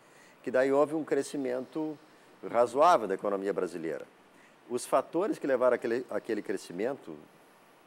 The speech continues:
né, são dois. O, o, né, a melhora do mercado interno, com o crescimento da renda, eh, distribuição de renda, enfim, programas sociais e tal, que,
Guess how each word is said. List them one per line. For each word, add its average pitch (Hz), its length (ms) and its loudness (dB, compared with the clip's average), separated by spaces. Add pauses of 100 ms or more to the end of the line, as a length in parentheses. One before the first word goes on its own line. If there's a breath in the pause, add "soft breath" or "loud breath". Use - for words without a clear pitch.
né, 85 220 -8
são 165 300 -4
dois. 139 520 -2 (1400)
O, 110 180 -4
o, 107 380 4
né, 98 360 -2 (180)
a 98 100 -4
melhora 113 500 4
do 110 100 -6
mercado 110 380 -4
interno, 135 520 0
com 104 140 -10
o 90 40 -12
crescimento 98 440 -4
da 90 120 0
renda, 127 640 -2 (440 loud breath)
eh, 87 480 -10
distribuição 98 600 -8
de 95 100 -6
renda, 123 440 0 (540)
enfim, 92 540 -8
programas 98 480 -2
sociais 101 580 -2
e - 40 -20
tal, 107 180 0
que, 85 280 -10